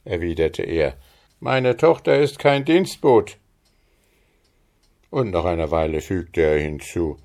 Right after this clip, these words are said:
Na, wenn dir's Pläsier macht. Aber sei zur rechten Zeit wieder heim, ehe die große Hitze kommt. Und vergiss mein Warmbier nicht. Damit warf er sich auf die andere Seite, daß die Bettstelle krachte,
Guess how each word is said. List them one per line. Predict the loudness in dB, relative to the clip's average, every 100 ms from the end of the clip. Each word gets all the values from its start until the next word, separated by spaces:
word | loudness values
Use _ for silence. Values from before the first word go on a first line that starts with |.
| _
Na, | -14 -2 0 0 -4
wenn | -4 -2 0
dir's | 2 2 0
Pläsier | -2 -2 -2 -2 2 4
macht. | 4 0 -2 -14 -20 _ _ _ _ 2
Aber | 4 6
sei | 6 4
zur | 4 4 4
rechten | 4 0 -4 0
Zeit | 4 4 6
wieder | 4 6 6
heim, | 6 4 0 -6
ehe | -6 -2
die | -2
große | 0 4 4 4
Hitze | 4 4 0 0
kommt. | 4 4 2 -10 _ _ _ _ _ _ 2
Und | 6 6 6
vergiss | 2 4 6 4 2
mein | 0 0 2 4
Warmbier | 4 4 4 6 6
nicht. | 6 0 -4 -12 -20 -20 _ _ _ _ _ _ _ _ _ _ _ _ _ _ _ _ 2
Damit | 4 4 0 0
warf | 2 2 2
er | 0
sich | 0 -4 -2 -2
auf | -2
die | -2
andere | -2 -2 -4 -4
Seite, | -4 4 4 4 2 -2
daß | 0 -2 -2
die | -4 -4
Bettstelle | -2 -2 -2 -4 0 2 2
krachte, | 0 -2 0 0 -2 -6 -2